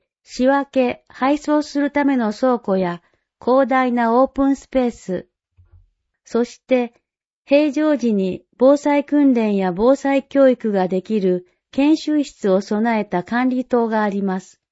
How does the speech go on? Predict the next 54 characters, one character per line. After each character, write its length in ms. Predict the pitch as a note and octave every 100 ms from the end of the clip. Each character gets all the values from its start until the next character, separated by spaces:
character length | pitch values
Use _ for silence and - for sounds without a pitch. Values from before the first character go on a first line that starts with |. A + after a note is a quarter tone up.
| _ _ _ _ _ _ _ _ _ _ _ _ _
ま 180 | A#3 C4
ず、 280 | B3+ G3+ G3 _ _ -
倉 240 | D4 D4+
庫 120 | B3+
の 160 | A3 G3+
中 300 | A#3 A3 G3+
に 140 | G3
入 280 | G3+ G#3+ F#3+
り、 300 | F3+ E3+ - _ _ _ _
備 120 | G3 A3
蓄 320 | C#4 D4 C#4+
さ 160 | C4
れ 140 | C4 C4
て 260 | B3+ B3
い 60 | A#3
る 300 | A3+ A3 -
非 180 | _ A3+
常 240 | A3+ C#4 C4+
食 360 | G#3+ F#3+ F#3
や 160 | F3+ F3
水、 560 | F3+ F3+ G3 G#3 - _ _ _ _ _ -
防 220 | A#3+ C#4
災 280 | C#4+ C4+ C4
毛 280 | B3+ A#3+ A3
布、 340 | - F#3 - _ _ _ _
簡 300 | B3 C#4 D4
易 100 | D4
ト 160 | C#4+
イ 60 | C#4
レ 120 | B3
な 160 | G#3 F3+
ど 160 | F3+
を 40 | F3
確 300 | G3+ G3 A3+
認 200 | A3+ A3+
し 160 | -
ま 160 | G#3+ G#3
し 100 | -
た。 280 | - D3 - _ _ _ _ _ _ _ _ _ _ _ _ -
棚 320 | A#3+ C4+ C#4
ご 140 | D4
と 140 | C#4+ B3
に 160 | A3
整 280 | - C4 B3+
理 140 | A3
さ 180 | G#3+ G3
れ 100 | G3
た 160 | G3 F#3+
備 140 | F#3
蓄 300 | - A#3+ B3
品 320 | A#3+ A#3+ A3+ A3
を 80 |
見 160 | G#3+ A3
て、 340 | - F3 F3+